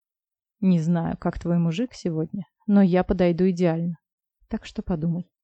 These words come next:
Его голос становится совсем низким, а глаза гипнотизируют мои губы. Не обижу ничем. «Я пойду». Пячусь от него в сторону выхода. Сердце тарабанит, что дурное. «Снежа, рад знакомству».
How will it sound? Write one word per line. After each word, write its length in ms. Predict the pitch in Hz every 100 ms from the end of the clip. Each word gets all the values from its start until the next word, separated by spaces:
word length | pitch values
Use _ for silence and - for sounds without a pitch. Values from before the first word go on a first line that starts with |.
| _ _ _ _ _ -
Его 240 | 190 165
голос 300 | 160 180 196
становится 520 | - 175 165 180 -
совсем 460 | - 190 - 175 160
низким, 440 | 208 - - 160 _ _
а 140 | - 175
глаза 340 | 170 170 185
гипнотизируют 880 | 190 196 185 175 180 175 185 185 185
мои 200 | 190 180
губы. 340 | 165 175 165 - _ _ _ _ _ -
Не 140 | 220
обижу 360 | 165 151 170 160
ничем. 520 | 165 165 - 180 180 _ _ _ _ _ _ _ _ _
«Я 140 | 285 269
пойду». 360 | 285 240 170 - _ _ _ _ _ _ _ _ _
Пячусь 420 | - 175 175 - 185
от 140 | -
него 220 | 175 165
в 60 | 160
сторону 420 | - 170 170 160
выхода. 420 | 165 - 180 165 _ _ _ _
Сердце 400 | - - 170 -
тарабанит, 560 | 170 180 170 165 208 190
что 200 | - 180
дурное. 520 | 165 185 180 160 160 _ _ _ _ _ _ _ _ _ _ _
«Снежа, 460 | - 214 180 180 - -
рад 200 | 226 226
знакомству». 600 | 165 170 - 165 - 190